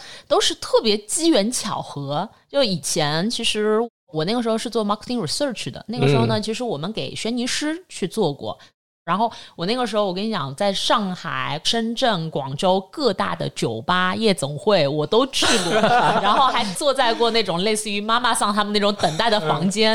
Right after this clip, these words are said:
Speaker 2: 嗯。
Speaker 1: 因为要等我们那些调查员去把那个问卷收集嘛。
Speaker 2: 嗯。
Speaker 1: 然后我就在那边一边的就在那观察各个酒客，然后可能还要去问他们说，“哎，为什么你要点这瓶酒？你不选别的酒？”
Speaker 2: 嗯。
Speaker 1: 就我们会做很大量的那些调查的动作。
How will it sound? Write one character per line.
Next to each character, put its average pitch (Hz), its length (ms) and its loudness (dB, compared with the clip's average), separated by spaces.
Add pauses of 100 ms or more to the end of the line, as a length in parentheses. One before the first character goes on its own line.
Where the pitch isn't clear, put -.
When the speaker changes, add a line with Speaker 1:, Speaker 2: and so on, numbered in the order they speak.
Speaker 2:
嗯。 226 40 -6
Speaker 1:
因 226 80 0
为 254 140 4
要 254 140 4
等 185 200 0
我 214 80 2
们 214 220 4
那 214 160 2
些 208 180 -2
调 220 160 0
查 190 220 -2
员 160 260 -2
去 185 140 -6
把 156 140 -2
那 160 100 -2
个 202 60 0
问 220 160 0
卷 214 180 2
收 226 220 0
集 151 240 -8
嘛。 170 260 0
Speaker 2:
嗯。 143 500 4
Speaker 1:
然 214 140 0
后 285 140 6
我 208 100 6
就 233 320 0
在 247 240 0
那 226 220 -2
边 220 280 0
一 254 60 -4
边 240 300 -4
的 214 120 2
就 185 160 -4
在 196 120 -2
那 190 160 -2
观 240 260 -2
察 151 240 -6
各 - 160 -6
个 220 100 0
酒 180 280 -4
客， 156 320 -2
然 147 120 0
后 190 140 2
可 196 140 -10
能 151 120 -6
还 190 120 -2
要 202 80 -2
去 196 260 -14
问 311 180 -2
他 170 140 -2
们 165 160 -2
说 185 160 -2
，“哎， 202 60 2
为 269 120 2
什 - 80 0
么 214 60 -4
你 196 80 -2
要 170 120 2
点 139 260 -4
这 190 100 -4
瓶 151 220 -4
酒？ 135 160 -6
你 139 100 -6
不 151 100 -8
选 139 220 -6
别 139 220 -8
的 185 100 2
酒？” - 320 -8
Speaker 2:
嗯。 156 220 4
Speaker 1:
就 151 40 6
我 139 60 6
们 - 140 2
会 214 100 2
做 208 180 2
很 151 140 -2
大 226 200 -2
量 226 200 -4
的 156 80 -2
那 156 160 -4
些 175 140 -6
调 185 180 -2
查 139 300 -10
的 214 100 0
动 190 180 -2
作。 - 200 -8